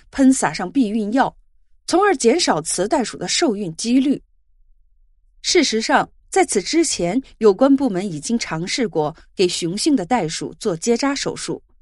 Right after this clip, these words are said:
在雌性的袋鼠体内注射慢性的避孕药，但是由于人力有限，这样一只一只的对袋鼠进行单独的操作，费时费力，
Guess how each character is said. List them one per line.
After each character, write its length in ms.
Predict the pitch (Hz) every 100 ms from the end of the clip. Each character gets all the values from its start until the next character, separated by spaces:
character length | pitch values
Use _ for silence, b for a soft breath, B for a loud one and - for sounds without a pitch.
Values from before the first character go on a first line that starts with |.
| - _ _ _
在 140 | 370
雌 220 | - 240 254
性 160 | 302
的 100 | 233
袋 160 | 302 226
鼠 180 | - 208
体 240 | - 165
内 200 | 202 196
注 180 | 170 262
射 160 | -
慢 240 | 214 302 190
性 180 | - 185
的 80 |
避 220 | 156 254 208
孕 220 | 226 220
药， 200 | 277 - - _ _ _ _ _ _
但 140 | -
是 140 | 254 226
由 160 | 202
于 100 | 233
人 220 | 208 180 233
力 140 | 220
有 140 | 170
限， 320 | 170 - 190 - _ _ _ -
这 200 | 427 349
样 160 | 254
一 220 | - 302 202
只 280 | - 339 349
一 200 | 302 185
只 160 | 262
的 100 | 202
对 160 | 170 208
袋 240 | 294 220
鼠 220 | 170 165
进 240 | 156 233 180
行 160 | 160
单 240 | 170 240 262
独 100 | 208
的 120 | 170
操 260 | - 170 170
作， 260 | 180 - _ _ _
费 240 | - 247 185
时 240 | - 165
费 220 | 208 175
力， 260 | 175 175